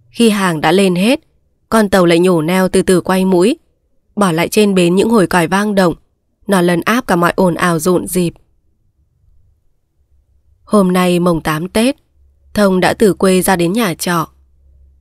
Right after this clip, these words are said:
Các trường, năm nay sẽ khai giảng vào ngày mùng mười. Các bạn học chưa ai có mặt tại nhà trọ cả. Đáng lẽ cũng như các bạn,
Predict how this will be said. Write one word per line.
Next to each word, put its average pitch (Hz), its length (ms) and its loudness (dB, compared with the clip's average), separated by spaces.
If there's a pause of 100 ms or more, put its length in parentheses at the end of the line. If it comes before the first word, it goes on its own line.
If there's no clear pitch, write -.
(140)
Các 233 240 -2
trường, 180 340 -2 (360)
năm 208 220 2
nay 185 200 2
sẽ 170 160 -2
khai 226 260 0
giảng 180 260 -2
vào 170 120 -2
ngày 175 120 0
mùng 170 300 0
mười. 165 300 -2 (920)
Các 240 180 -4
bạn 175 220 -2
học 175 260 -6
chưa 208 120 2
ai 185 220 0
có 180 120 -2
mặt 214 220 -2
tại 175 140 0
nhà 175 160 -2
trọ 180 340 -2
cả. 170 260 -2 (1080)
Đáng 180 220 0
lẽ 180 280 0
cũng 190 180 0
như 233 100 4
các 240 240 -4
bạn, 180 260 0